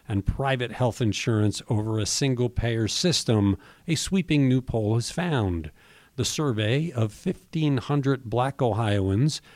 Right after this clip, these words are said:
which offers a first-of-its-kind statewide look into the political thoughts of Ohio's one point seven million black residents,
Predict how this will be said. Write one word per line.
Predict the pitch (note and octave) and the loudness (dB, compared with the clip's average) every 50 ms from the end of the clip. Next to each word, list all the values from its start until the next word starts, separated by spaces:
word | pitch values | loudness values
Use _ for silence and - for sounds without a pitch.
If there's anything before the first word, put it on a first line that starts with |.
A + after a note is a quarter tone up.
| - - _ - | -20 -20 _ -4
which | D#3 D#3+ - F#3 | -2 -2 -2 -2
offers | F3 E3+ F#3 - - F3+ F3 C3+ A#2 D#3+ | -2 -2 -4 -2 0 0 0 0 -2 -2
a | C#3+ C#3+ C#3 B2+ | 0 0 0 0
first-of-its-kind | - - - G#3 G3 E3+ - - D#3+ C#3+ C#3+ C3+ - - - - C#3 C#3+ C3 A2 G#2 G2+ G2 - - - | -2 -4 -4 -2 -2 -2 -2 -2 -2 -2 -2 -4 -6 -8 -6 -4 -2 0 0 2 2 0 0 -2 -6 -10
statewide | - - - C#3+ C#3+ D#3 - D3 C3 C3 B2+ B2+ A#2 A2+ | -10 -8 -6 -4 -4 -4 -4 -2 -2 0 0 -2 -2 -4
look | B2+ D3 D#3 C3 G#2 - - | -2 -2 -2 -2 -2 -4 -6
into | C3 B2+ A2+ - - B2+ | -4 -4 -4 -2 -2 -2
the | B2 A#2+ - | -2 -2 -2
political | - - C3+ C3 C#3 D3 C#3+ C3 - - D3+ - | -2 -4 -2 0 2 0 0 -2 -2 -6 -6 -6
thoughts | - - D3 C3 B2 G#2+ G#2+ A#2+ - - - - - - - _ - | -6 -6 -4 -2 -2 -2 -2 -4 -4 -6 -10 -12 -18 -20 -14 _ -6
of | A2+ G#2+ | -2 -2
Ohio's | B2 A2+ G#2 F#2+ A#2 B2+ C3 C3+ B2+ B2 G#2+ - - - | 0 0 -2 -2 -2 -2 0 0 0 0 0 -2 -4 -4
one | A#2+ A#2 B2 C3+ C#3+ D3 C#3 | -2 0 0 0 0 0 -2
point | - - - C#3+ C#3 C3 B2+ - | -4 -4 -2 -2 -2 -2 -4 -6
seven | - - - B2+ B2+ B2 C3 B2 A#2+ A#2 | -8 -6 -6 -4 -4 -2 -2 0 0 2
million | B2 B2+ B2+ B2 A#2+ B2 B2 A#2+ B2+ B2+ - - _ | 2 2 2 0 0 0 0 0 -2 -2 -6 -10 _
black | A#2+ A2+ A#2 A#2+ B2+ B2+ - | -8 -4 -2 -2 -4 -4 -2
residents, | C3 C3 C3 B2+ A2 A2 G2+ G2 G2 G2+ G#2 - - - | 0 0 2 2 2 2 0 0 0 0 0 -2 -6 -10